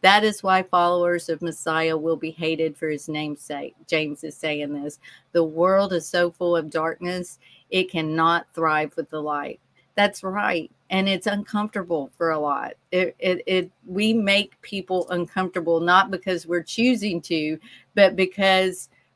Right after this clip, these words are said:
we, it, our light can make their darkness, make them feel uncomfortable. And when you participate in things that are, that are pagan in,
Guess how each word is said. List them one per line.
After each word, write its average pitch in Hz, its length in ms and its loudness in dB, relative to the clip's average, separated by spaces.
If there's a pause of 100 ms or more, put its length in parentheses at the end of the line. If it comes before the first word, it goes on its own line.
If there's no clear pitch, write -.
we, 180 500 -2 (280)
it, - 180 0 (920)
our 202 200 8
light 202 560 4 (220)
can 185 260 -4
make 190 280 -4
their 190 160 0
darkness, 180 680 -2
make 170 240 -4
them 170 160 -6
feel 160 300 -4
uncomfortable. 151 800 -10 (240)
And 196 160 0
when 196 160 -4
you 190 140 -4
participate 185 1000 -2
in 170 440 -2 (1400)
things 190 320 -2
that 175 180 4
are, 160 280 0 (200)
that 170 180 2
are 156 140 -2
pagan 165 680 -2
in, 160 400 -4